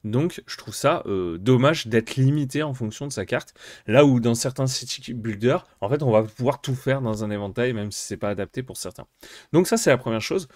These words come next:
que j'ai trouvé légèrement dommage. Ok, euh, et à la fois, ce que j'ai aimé là-dedans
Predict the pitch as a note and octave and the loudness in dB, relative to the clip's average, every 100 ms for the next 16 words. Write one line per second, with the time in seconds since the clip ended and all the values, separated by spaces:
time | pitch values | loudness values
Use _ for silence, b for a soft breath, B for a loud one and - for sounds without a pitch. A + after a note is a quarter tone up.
0 | b b - G2+ G#2 - A#2 F3+ - _ | b b -6 -4 -4 -4 0 0 -2 _
1 | _ _ _ _ _ _ _ - A2 A2+ | _ _ _ _ _ _ _ -2 2 6
2 | C3 G3 D#3+ C#3+ C#3 C3+ A2 F2 D2 - | 10 10 8 2 2 2 0 -2 -8 -6
3 | - C3 E3 A#3 G#3+ - _ - B2+ B2+ | 2 6 10 10 8 -2 _ 0 6 6
4 | - - D3 D#3+ D#3+ G#3 - C#3 B2+ C#3 | 6 8 12 12 10 6 4 2 4 6
5 | C#3 D#3+ E3+ F3+ B2+ B2+ A#2 C3 E3+ | 8 8 8 8 8 6 6 4 4